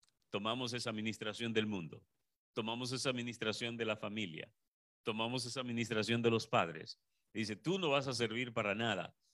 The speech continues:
tú no vas a llegar lejos". Recuerdo siempre la, la anécdota que me llega desde la, la, el primer, la primera comunidad que estuve compartiendo,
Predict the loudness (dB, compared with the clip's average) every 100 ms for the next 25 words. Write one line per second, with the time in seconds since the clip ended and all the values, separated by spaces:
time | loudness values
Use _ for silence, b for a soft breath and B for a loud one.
0 | _ -6 0 4 4 4 0 -2 2 2
1 | 4 2 2 -4 -16 _ _ _ _ _
2 | _ _ _ _ _ _ _ _ _ _
3 | _ _ -6 -2 0 0 0 -2 0 2
4 | 2 2 0 0 0 2 -2 -4 -4 -4
5 | -2 -2 0 2 2 4 4 4 2 4
6 | 4 4 2 4 6 6 0 -8 _ _
7 | -8 -2 2 2 2 0 -2 -4 -2 -4
8 | -2 -4 0 0 -2 -6 -10 -14 -6 -4
9 | -2 -2 -2 -2 0 4 6 4 2 0
10 | 0 -2 -2 -2 -2 -2 -2 0 -2 0
11 | -2